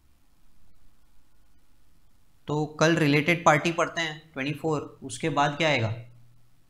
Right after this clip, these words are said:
थर्टी थ्री आएगा, I think, सीधा। बीच में कुछ और छूट रहा है क्या?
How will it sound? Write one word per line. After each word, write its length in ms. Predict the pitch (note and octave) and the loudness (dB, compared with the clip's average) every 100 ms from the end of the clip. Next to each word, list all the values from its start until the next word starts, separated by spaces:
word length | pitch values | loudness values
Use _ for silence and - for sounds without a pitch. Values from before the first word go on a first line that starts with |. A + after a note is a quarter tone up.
| _ _ _ _ C3 | _ _ _ _ -4
थर्टी 200 | B2 D#3 | -2 -2
थ्री 240 | D#3+ E3+ | 0 4
आएगा, 240 | E3+ F3 | 4 4
I 100 | F3+ | 2
think, 160 | E3+ E3 | 0 -2
सीधा। 280 | D#3+ D3+ D#3 - _ - - _ _ _ _ _ _ _ | -4 -6 -8 -12 _ -20 -20 _ _ _ _ _ _ _
बीच 180 | B2+ C3 | -4 -2
में 120 | D#3+ | 0
कुछ 140 | D#3+ E3 | 0 2
और 120 | D#3+ | 2
छूट 240 | E3 D#3 | 2 2
रहा 80 | E3+ | 4
है 60 | |
क्या? 120 | F3 | 4